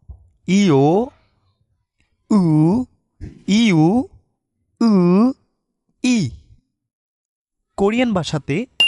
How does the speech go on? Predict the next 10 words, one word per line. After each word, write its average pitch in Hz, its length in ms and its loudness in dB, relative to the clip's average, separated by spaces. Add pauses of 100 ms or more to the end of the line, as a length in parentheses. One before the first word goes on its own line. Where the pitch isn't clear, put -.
(240)
যুক্ত 240 320 -4
স্বরবর্ণ 175 600 -4
হচ্ছে 165 600 -4 (380)
এগারোটি। 143 580 -2 (1300)
এ, 160 540 -2 (1040)
ইয়ে, 185 800 -2 (880)
এ, 185 580 0 (1160)
ইয়ে, 196 840 0 (1120)
ওয়া, 165 720 -2 (920)
ওয়ে, 156 800 0